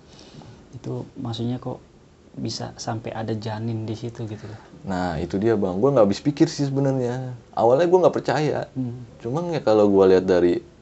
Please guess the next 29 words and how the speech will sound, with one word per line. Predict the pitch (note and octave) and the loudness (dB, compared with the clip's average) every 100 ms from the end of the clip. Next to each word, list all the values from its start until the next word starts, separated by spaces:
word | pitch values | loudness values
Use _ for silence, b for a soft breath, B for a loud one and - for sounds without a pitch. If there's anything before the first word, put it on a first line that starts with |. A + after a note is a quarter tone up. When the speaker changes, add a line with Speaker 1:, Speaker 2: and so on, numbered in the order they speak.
| _ - _ - - - - - - - | _ -20 _ -20 -20 -20 -20 -20 -20 -14
Speaker 2:
mata | F#2 F#2 F#2 E2+ - _ - - - - - | -10 -6 -6 -6 -10 _ -20 -20 -20 -20 -12
telanjang | F2+ F2+ F2+ E2+ | -8 -4 -4 -4
gua | A2 | -6
sih | C3+ C3+ G#2 | -4 -2 -2
ya, | - - | -4 -10
ya | - E2 | -8 -6
emang | E2 D#2+ | -4 -6
ada | D#2+ D#2+ - - - - - | -6 -10 -16 -20 -20 -20 -8
kayak | E2+ | -4
orang | E2 E2 | -2 -2
lagi | E2 E2 E2 | -2 0 -2
evakuasi | D#2+ D#2+ D#2 D#2+ A2 B2+ E2 | -2 -4 -6 -4 -2 -2 -2
gitu. | F2 - F2 | -2 -2 -6
Speaker 1:
Iya. | F2+ | -6
Speaker 2:
Ada | E2+ E2 - | -6 -6 -8
garis | - D#2+ E2 | -8 -6 -6
polis | - D#2+ E2+ - | -4 -2 -2 -2
lain, | G2 F#2+ | -2 -2
ada | F2 | -2
banyak | F2 E2+ E2+ - - - - | -2 -4 -6 -10 -20 -20 -14
kerumunan | - F2 E2+ E2+ E2 | -6 -2 -2 -4 -6
orang. | F2+ G2 F#2+ G2 | -8 -8 -10 -8
Cuma | A#2 B2 C#3 | -4 -4 0
kalau | A#2+ A2+ | 2 2
menurut | A2 G#2+ G2+ | 0 0 0
gua | A2+ C#3 | -2 -4
sih | A2+ G#2+ - - - - | -4 -8 -10 -20 -20 -14
aborsi, | G2+ G#2 G#2 - - - | -8 -4 -4 -4 -10 -12
Bu. | - | -12